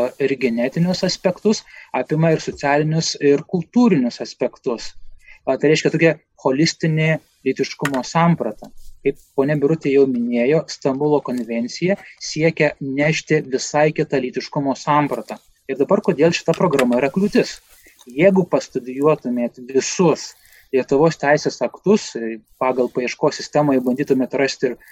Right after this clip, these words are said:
kur yra apibrėžtas žodis lytis, lytiškumas, jūs nerasite. Reiškia, lyties sa-, sąvokos konstitucijoje nėra.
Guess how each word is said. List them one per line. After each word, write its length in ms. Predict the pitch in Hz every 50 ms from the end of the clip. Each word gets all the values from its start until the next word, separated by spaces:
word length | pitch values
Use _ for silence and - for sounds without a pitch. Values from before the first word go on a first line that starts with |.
| - - - _
kur 180 | - - 170 160
yra 140 | 156 143 -
apibrėžtas 500 | - 131 123 131 143 143 - - 131 113
žodis 380 | 123 139 127 123 113 - -
lytis, 480 | 113 110 - - - 185 208 - - - _ - - - _
lytiškumas, 800 | 135 135 - 127 - - - - 123 123 143 180 220 - - - _ _ _ _ -
jūs 220 | 135 135 - - -
nerasite. 560 | 165 165 170 196 196 - - - - - - - _ _ _ _ _ -
Reiškia, 260 | 131 - - - 131
lyties 400 | 135 131 - 226 240 220 - - -
sa-, 320 | - - - 139 143 160
sąvokos 840 | - - - - 151 151 151 131 123 117 - - 123 156 170 - - _ - - - _
konstitucijoje 720 | - - 147 139 - - - 165 160 - - 147 143 139 143
nėra. 320 | 143 147 151 151 135 110